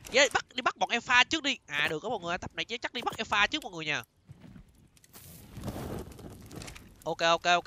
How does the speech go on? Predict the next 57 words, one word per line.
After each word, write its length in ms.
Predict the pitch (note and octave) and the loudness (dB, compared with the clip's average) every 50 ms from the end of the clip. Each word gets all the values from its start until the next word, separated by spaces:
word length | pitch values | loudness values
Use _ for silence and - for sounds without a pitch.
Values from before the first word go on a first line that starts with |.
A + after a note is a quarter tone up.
| F3 E3+ E3+ | 2 2 2
Vậy 100 | F3 F#3+ | 2 2
đi 100 | G#3 G3+ | 2 4
bắt, 140 | G3+ - - - A3+ F#3 G3 | 4 2 2 2 -2 -4 -4
chúng 120 | A#3 A#3 | -4 -2
ta 120 | - G#3+ | -2 -2
sẽ 140 | F3+ G3+ G3 | 0 -2 -2
bắt 140 | - A3+ - | -2 -2 -2
alpha 300 | - F#3+ F#3 - F#3+ F#3 | -2 -2 0 2 0 0
trước. 240 | - - C#4+ C#4 - | 0 0 -4 -4 -4
Tại 100 | F3+ D#3 | -6 -6
vì 100 | D3 D3+ | -6 -6
cái 160 | - - A3 - | -6 -6 -6 -4
chỗ 140 | E3+ D#3+ F#3+ | -4 -6 -4
cây 240 | - - G3 G3 G3 | 0 0 0 2 4
chanh 200 | - G3 F#3+ G3 | 4 4 4 2
này 100 | F#3+ E3 | 0 -2
nó 140 | D3+ D3+ F3 | -2 -2 -2
sẽ 140 | - G#3+ G#3+ | -2 0 0
ra 120 | A3 G3+ | 0 0
trái 340 | - - A3 G3+ A3+ C4+ D4+ | 0 0 0 2 2 0 -2
mọi 100 | C#4+ G#3 | -2 -6
người 140 | E3+ D#3 C#3+ | -10 -10 -8
ạ. 220 | C#3 D3 D#3+ D3+ - - - - - _ _ _ _ _ _ _ _ _ _ _ _ _ _ _ _ _ - - - - - _ _ - - _ _ - - _ _ _ _ _ _ _ _ _ - - - _ _ - - - | -8 -8 -10 -10 -14 -18 -20 -20 -20 _ _ _ _ _ _ _ _ _ _ _ _ _ _ _ _ _ -20 -20 -20 -20 -20 _ _ -20 -20 _ _ -20 -20 _ _ _ _ _ _ _ _ _ -20 -20 -20 _ _ -20 -14 -10
Mình 160 | D#3+ E3 D#3+ | -10 -8 -8
sẽ 180 | D#3 - F#3 G3 | -6 -6 -4 -2
lấy 280 | G#3 G#3 A3 B3 C4+ A3+ - | -2 0 0 -2 -2 -4 -4
ít 100 | C4 - _ | -6 -4 _
trái 240 | - A#3 G#3+ A#3 C4+ | 0 0 2 2 0
bên 100 | B3+ A3 | 0 0
đây 140 | G#3+ G#3 G3 | 0 0 0
được 160 | D#3+ E3 C#3 | 0 -2 -4
rồi. 100 | D3+ C3 - - - - - - | -4 -6 -6 -8 -20 -20 -10 -2
Ra 220 | - D#3+ D#3 D3+ D3 | 2 2 2 2 0
chỉnh 180 | - C#3 - | -4 -8 -10
tỷ 80 | - F3+ | -8 -6
lệ 180 | F3 B2+ B2 | -6 -6 -6
cho 100 | C3 D3+ | -6 -4
cây 120 | - D3+ D3 | -2 -2 0
nó 100 | D#3 D#3+ | 0 -2
lớn 220 | E3+ E3+ C#3 - | -2 -4 -2 -2
nhanh 140 | E3 F#3 E3 | -2 -4 -4
hơn 100 | D#3 C#3+ - | -4 -6 -4
tí 140 | D#3+ F3+ F3+ | -2 0 2
nha. 180 | A#3 F#3+ C3+ - - - | 2 0 0 -2 -6 -4
Rồi, 160 | C#3 C#3+ D#3+ | -2 -2 0
có 80 | F#3 G3+ | -2 -2
vẻ 340 | - D3+ C3+ D3 F#3+ A3+ A#3 | -2 0 2 4 6 6 6
hạt 180 | G#3 F3 C#3 B2 | 6 4 2 2
giống 200 | F#3+ F3 E3+ - - - | 2 2 2 2 -2 -6
ra 580 | B3 A#3 G3+ F#3+ F#3 F3+ F3+ F3 F3 F3 F3+ F#3 - | -2 0 2 4 4 4 4 4 2 0 0 -4 -4
khá 260 | - A3 A3 A#3 B3+ | -2 2 4 4 6
là 140 | A#3+ G3 - - | 6 4 2 2
ổn 240 | - D#3 D3+ E3 - | -2 -4 -4 -4 -4
rồi 100 | - A#3 | -4 -4
mọi 160 | F3+ E3 D#3+ | -4 -4 -6
người 160 | D#3 D#3 D3+ D3 | -4 -6 -4 -4
ạ. 220 | D3 D3+ D3 | -4 -4 -6